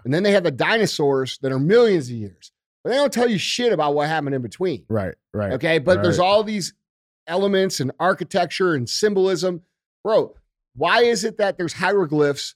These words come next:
Speaker 1: on pyramids on every major continent in the entire earth that match? Like, that doesn't make sense.
Speaker 2: And tell
Speaker 1: Humans
Speaker 2: similar
Speaker 1: didn't fu-
Speaker 2: stories,
Speaker 1: Bro, that's
Speaker 2: yeah.
Speaker 1: what I'm saying. Like,
Speaker 2: Yeah.
Speaker 1: bro, we're, we're sold a lie.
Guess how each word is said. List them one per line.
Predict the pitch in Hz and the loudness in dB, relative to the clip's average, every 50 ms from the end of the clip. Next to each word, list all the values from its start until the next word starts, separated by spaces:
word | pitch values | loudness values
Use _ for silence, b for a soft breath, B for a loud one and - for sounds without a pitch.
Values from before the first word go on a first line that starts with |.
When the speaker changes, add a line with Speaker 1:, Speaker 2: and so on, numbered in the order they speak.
| _ _ _ _ _ _ _ _ _ - | _ _ _ _ _ _ _ _ _ -4
Speaker 1:
on | 160 147 156 156 160 160 - _ _ | -2 0 0 0 0 -4 -8 _ _
pyramids | - - 208 214 208 190 160 143 139 135 139 131 - - - _ _ _ _ _ _ - | -2 0 2 2 4 4 2 2 2 2 0 -2 -6 -12 -14 _ _ _ _ _ _ -4
on | 143 151 165 | -4 -2 0
every | - 180 196 208 220 196 | 2 2 2 2 2 2
major | 190 190 190 160 170 135 | 4 2 2 2 0 -4
continent | - 131 160 165 165 127 165 151 147 107 | -6 -6 -6 -6 -6 -6 -6 -6 -6 -4
in | 135 | -6
the | 131 | -6
entire | 135 127 143 156 151 165 156 139 - _ | -6 -6 -6 -4 -2 -2 -2 -2 -4 _
earth | - 165 180 160 131 120 - _ _ _ _ _ _ - | -2 -2 0 0 -2 -4 -6 _ _ _ _ _ _ -6
that | 143 143 | -2 0
match? | 160 202 214 156 90 - - - - _ _ _ _ _ _ _ _ _ _ _ _ _ _ _ _ _ | 2 2 0 0 -4 -6 -10 -12 -14 _ _ _ _ _ _ _ _ _ _ _ _ _ _ _ _ _
Like, | 160 160 160 - | -2 -2 0 2
that | 190 180 160 | 0 0 2
doesn't | 190 196 180 190 180 | 2 2 4 4 4
make | 180 180 175 | 2 2 0
sense. | - - 233 240 214 - - - | -2 -2 -2 -2 -2 -4 -6 -6
Speaker 2:
And | 117 - | -4 0
tell | - 139 131 | 0 2 2
Speaker 1:
Humans | - | 4
Speaker 2:
similar | - 156 143 139 143 143 139 | 6 6 6 6 6 6 4
Speaker 1:
didn't | 131 - 240 240 | 4 2 2 4
fu- | 151 143 139 | 4 6 6
Speaker 2:
stories, | 135 131 127 127 127 123 123 | 6 6 4 4 2 0 0
Speaker 1:
Bro, | 117 - 240 120 123 | 0 2 2 4 4
that's | 123 123 131 | 4 4 4
Speaker 2:
yeah. | 135 | 2
Speaker 1:
what | 131 | 0
I'm | - 180 | -2 -2
saying. | - - 214 208 160 127 | -2 -2 -2 -2 -2 -2
Like, | 104 113 123 | -2 -2 -2
Speaker 2:
Yeah. | 131 127 | 0 0
Speaker 1:
bro, | 208 208 175 | 2 2 2
we're, | 156 175 190 - _ _ | 2 0 -2 -4 _ _
we're | 170 175 | -4 -4
sold | - - - - - 202 202 214 226 233 240 240 220 - _ _ _ _ _ _ - | -4 -6 -8 -4 -2 0 2 4 4 4 2 0 -2 -8 _ _ _ _ _ _ -2
a | 151 151 | 0 2
lie. | 156 180 208 202 139 90 - | 2 4 2 2 2 0 -6